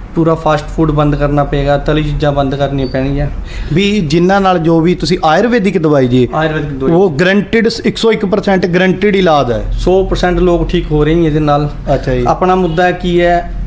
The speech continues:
Speaker 1: ਆਯੁਰਵੈਦਿਕ ਨੂੰ ਅੱਗੇ ਲੈ ਕੇ ਆਉਣਾ।
Speaker 2: ਠੀਕ ਹੈ ਜੀ।
Speaker 1: ਇਹ ਦਵਾਈ ਤੁਸੀਂ ਘਰੇ ਬਣਾਓ,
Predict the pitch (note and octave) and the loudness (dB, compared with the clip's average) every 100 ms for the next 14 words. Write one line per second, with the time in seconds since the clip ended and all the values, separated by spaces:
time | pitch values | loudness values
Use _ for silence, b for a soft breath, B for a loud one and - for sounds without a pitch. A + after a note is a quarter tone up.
0 | - - D#3+ F3 F3 E3 F3+ F#3 D#3+ E3 | -2 0 2 2 2 2 0 0 2 0
1 | D#3 D3+ C3 B2+ A2+ - - - C#3 A#2+ | 2 2 2 2 2 2 2 2 2 2
2 | B2 G#3 F#3+ F#3+ G3 F#3 F3+ G#3 A3 G#3 | 2 2 2 2 2 2 0 0 2 2
3 | F#3+ F3+ D#3 F3 | 2 2 2 2